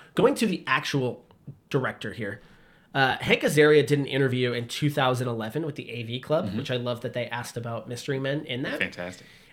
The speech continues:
Speaker 1: Um, but things were, were just not good on set. Things were not good. So
Speaker 2: Yikes.
Speaker 1: the actual director is, his last name's Kinka.
Speaker 2: Yes.
Speaker 1: Uh, again, he does music videos.
Speaker 2: Mm-hmm.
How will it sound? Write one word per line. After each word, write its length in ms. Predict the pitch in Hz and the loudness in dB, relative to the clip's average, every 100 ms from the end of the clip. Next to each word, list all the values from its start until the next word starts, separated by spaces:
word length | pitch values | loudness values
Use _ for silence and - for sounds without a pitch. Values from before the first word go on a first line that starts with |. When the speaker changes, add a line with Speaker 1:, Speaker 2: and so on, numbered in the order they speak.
| - | -2
Speaker 1:
Um, 340 | 147 147 135 - _ _ _ - | 2 2 0 -6 _ _ _ -4
but 280 | 156 - - | -2 -2 -2
things 340 | 208 302 233 | -2 -2 0
were, 240 | 180 151 147 | 0 0 -2
were 320 | 147 143 131 113 _ _ 147 | 0 0 0 -8 _ _ -6
just 260 | 127 175 120 | 0 0 2
not 460 | 131 135 120 143 | 0 0 -2 -4
good 340 | 123 117 101 - _ - | -4 -4 -6 -12 _ -2
on 220 | 131 117 | -2 -2
set. 240 | 113 90 | -6 -6
Things 180 | 131 123 | -6 -4
were 100 | 135 | -4
not 180 | 120 104 | -4 -4
good. 220 | 107 110 | -2 -2
So 60 | 139 | -4
Speaker 2:
Yikes. 20 | |
Speaker 1:
the 100 | 151 | -2
actual 280 | 180 214 247 | -2 -2 -4
director 400 | 147 139 139 135 | 0 0 0 -2
is, 160 | 131 - - | -2 -8 -8
his 220 | 151 180 | -6 -4
last 160 | 226 | -2
name's 140 | 185 - | -4 -4
Kinka. 420 | - 156 113 117 - _ | -4 -4 -4 -10 -16 _
Speaker 2:
Yes. 220 | 107 - | -8 -6
Speaker 1:
Uh, 120 | 131 120 | -6 -6
again, 240 | 147 135 | -6 -6
he 180 | 139 160 | -6 -4
does 280 | 156 156 - _ _ | 0 0 -2 _ _
music 380 | 139 151 214 - | -6 -2 -2 -2
videos. 300 | - 85 - | -8 -10 -6
Speaker 2:
Mm-hmm. 140 | 117 | -6